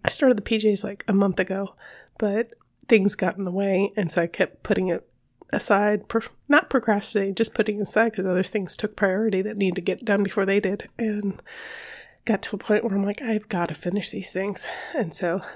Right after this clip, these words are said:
P Js for my girls are done. And I don't know if I'm gonna do that again. If I do, maybe I'll do it, like, in July when I have, like, six months. <laughs> But who am I kidding? It's gonna end up the same where it's gonna be, like, the week before Christmas and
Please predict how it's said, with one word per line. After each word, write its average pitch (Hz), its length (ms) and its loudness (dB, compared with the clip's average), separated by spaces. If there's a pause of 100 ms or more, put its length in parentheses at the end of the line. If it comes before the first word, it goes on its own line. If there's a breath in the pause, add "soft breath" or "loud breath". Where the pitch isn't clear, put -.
(140 loud breath)
P 226 220 -2
Js 214 240 6
for 220 100 0
my 214 80 -2
girls 185 300 0
are 190 80 2
done. 175 440 -2 (300 loud breath)
And 170 640 -6
I 233 80 -4
don't 285 160 0
know 294 80 4
if 285 100 -2
I'm 262 80 4
gonna 247 140 0
do 240 140 0
that 214 180 2
again. 185 280 -2 (500 loud breath)
If - 60 -2
I - 60 8
do, 220 240 4
maybe 208 260 2
I'll 208 100 0
do 190 200 2
it, 185 160 -2
like, 185 260 -4
in 180 220 -4
July 185 520 -4 (120)
when 196 180 2
I 185 60 0
have, 180 260 -2
like, 170 140 -6
six - 260 -6
months. - 340 -6
<laughs> - 60 4 (1300 loud breath)
But 240 100 6
who 233 80 6
am 247 140 8
I 208 40 4
kidding? 196 380 -2
It's 233 160 2
gonna 220 460 4
end 190 160 0
up 185 100 -4
the - 80 -2
same 190 280 0
where 185 180 2
it's 190 120 -4
gonna 190 160 -2
be, 196 120 -4
like, 190 200 -4
the 180 80 -6
week 180 200 -4
before - 240 -6
Christmas - 500 -4
and 185 200 -2